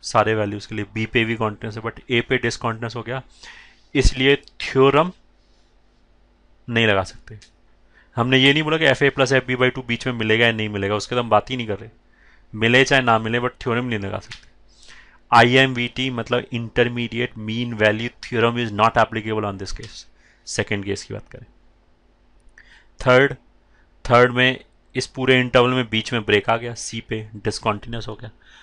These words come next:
तो इसमें भी not applicable। फोर्थ, फोर्थ में सी पे ब्रेक हो रहा है, but क्वेश्चन में अगर तुम ध्यान से पढ़ोगे तो क्वेश्चन में तो उसने ये बोला है कि वो ए से बी में एप्लीकेबल है या नहीं है।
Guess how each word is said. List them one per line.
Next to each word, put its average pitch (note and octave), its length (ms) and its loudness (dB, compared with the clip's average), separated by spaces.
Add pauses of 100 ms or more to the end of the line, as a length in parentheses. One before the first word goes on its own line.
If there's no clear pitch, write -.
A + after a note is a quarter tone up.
(220)
तो - 160 -12
इसमें A2+ 320 -2
भी A#2 180 -4 (520)
not G2+ 300 0
applicable। G2+ 520 -10 (1500)
फोर्थ, C3 440 2 (800)
फोर्थ B2 320 0
में C3 160 2
सी B2 220 -4
पे B2 140 0
ब्रेक A2+ 280 0
हो B2 100 -2
रहा B2 120 -2
है, C#3 100 -14 (840)
but A#2+ 100 2 (140)
क्वेश्चन C3 340 0
में C3+ 60 -2
अगर C3 120 0
तुम C3 180 -6
ध्यान A2+ 260 2
से B2+ 140 -8
पढ़ोगे A#2 420 -6 (420)
तो - 140 -18
क्वेश्चन A2+ 260 -2
में B2+ 100 -4
तो B2+ 60 -4
उसने B2+ 160 -6
ये A#2 200 0
बोला A2+ 220 -2
है A2+ 60 -4
कि B2 200 -6
वो C3 200 -6 (200)
ए B2 160 6
से D3 200 0
बी C#3 200 -4
में C#3+ 140 0
एप्लीकेबल B2+ 580 -2
है A2 140 -2
या A2 100 -2
नहीं G2+ 240 -12
है। G#2+ 80 -16